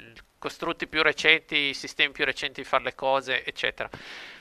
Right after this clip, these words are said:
Ma questo dobbiamo assolutamente impararlo perché primo ci semplifica la gestione del codice,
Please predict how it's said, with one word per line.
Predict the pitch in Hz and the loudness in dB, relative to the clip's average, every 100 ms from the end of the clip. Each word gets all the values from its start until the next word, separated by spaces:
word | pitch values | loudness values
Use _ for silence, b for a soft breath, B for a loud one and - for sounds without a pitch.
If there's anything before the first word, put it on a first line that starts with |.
| B | B
Ma | 165 | 0
questo | - 233 262 - | 10 10 10 4
dobbiamo | 208 190 190 180 | 4 8 8 8
assolutamente | - 170 175 180 196 175 | 2 -2 2 6 6 4
impararlo | 156 180 214 262 233 | 4 10 12 12 8
perché | 165 147 - | 2 -4 0
primo | 196 254 262 247 | 6 8 10 6
ci | - | 6
semplifica | 185 190 165 175 165 165 160 | 0 0 0 0 0 6 8
la | 147 | 8
gestione | 143 - 139 | 4 -2 0
del | 127 | 0
codice, | - 131 160 170 202 | 0 0 0 0 0